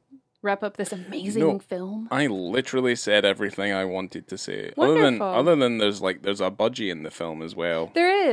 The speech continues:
Speaker 1: is.
Speaker 2: And the guy who owns the budgie says, "Oh, he just doesn't like women."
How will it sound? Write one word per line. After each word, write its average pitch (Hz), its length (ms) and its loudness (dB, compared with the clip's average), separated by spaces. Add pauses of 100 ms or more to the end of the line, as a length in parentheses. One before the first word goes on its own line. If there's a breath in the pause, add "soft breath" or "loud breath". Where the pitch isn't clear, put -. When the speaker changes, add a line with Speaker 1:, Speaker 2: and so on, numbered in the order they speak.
Speaker 1:
is. 180 200 -10
Speaker 2:
And 92 160 -4
the 95 80 0
guy 107 340 6
who 98 160 0
owns 95 200 -4
the 95 100 -2
budgie 95 360 -2
says, 87 540 -2
"Oh, 92 120 -2
he 92 60 -2
just 104 200 -8
doesn't 90 280 -2
like 90 240 -4
women." 90 360 -6